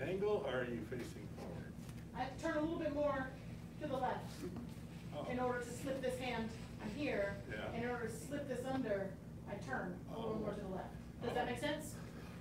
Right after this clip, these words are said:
Speaker 1: Yeah, I've never noticed that before.
Speaker 2: Yeah, so the question is, how do you clear the hand at the end of hidden hand punch in order to do withdraw and push? So I'm here, and I'll turn a little bit more, and then I, I don't really move this arm. I just, by turning, it naturally wants to slip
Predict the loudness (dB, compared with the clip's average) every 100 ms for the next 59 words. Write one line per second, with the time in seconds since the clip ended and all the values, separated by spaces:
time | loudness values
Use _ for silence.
0 | -6 0 2 4 2 -2 -2 -2 0 -2
1 | -4 -4 4 6 6 2 2 4 6 6
2 | 4 4 2 4 4 2 2 2 2 0
3 | 0 -2 -4 -6 -4 -2 -2 -2 -2 -4
4 | -4 -4 -4 -6 -6 -8 -8 -8 -8 0
5 | 2 4 2 -2 2 2 4 2 0 0
6 | -4 -4 -4 -4 4 6 8 6 2 -4
7 | -8 -8 -8 -8 -8 -8 -6 0 0 0
8 | -2 -2 -4 -2 2 2 2 2 4 4
9 | 2 2 2 0 -4 -6 -8 -2 0 2
10 | 2 2 0 0 2 0 0 2 2 2
11 | -2 2 6 6 6 2 2 0 0 -2
12 | 0 0 -2 -2 0 0 4 4 6 4
13 | 2 -2 -8 -8 -2 2 4 4 2 0
14 | 0 0 -2 -4 -4 0 0